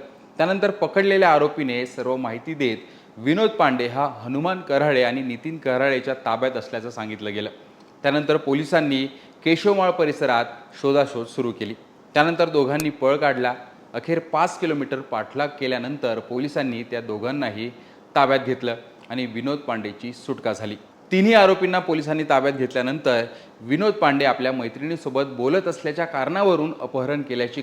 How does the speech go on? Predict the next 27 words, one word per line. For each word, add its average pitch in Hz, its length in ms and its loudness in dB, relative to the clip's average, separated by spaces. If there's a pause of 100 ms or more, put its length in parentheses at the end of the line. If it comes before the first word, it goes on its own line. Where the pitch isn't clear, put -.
कबुली 127 420 -2 (320)
त्या 131 100 -4
तिघांनी 131 440 0
दिली. 104 200 -6 (440)
पोलिसांनी 190 380 6
आरोपींना 175 440 2
पकडल्यानंतर 147 800 0 (400)
ही 131 60 -6
माहिती 117 400 -4
दिली, 156 240 0 (380)
पण 196 120 4
सर्व 202 480 6 (360)
माहिती 117 420 -10
खोटी 131 300 -2
होती. 113 220 -6 (360)
ती 147 80 -6
माहिती 139 560 -4 (140)
नंतर 131 320 -4 (120)
खोटी 127 240 -2
ठरली, 120 380 -4 (340)
कारण 139 200 2
पोलिसांनी 147 640 0
पुन्हा 156 400 2
एकदा 175 220 2
सखोल 170 380 -4
चौकशी 147 500 -2
केल्यानंतर 127 560 0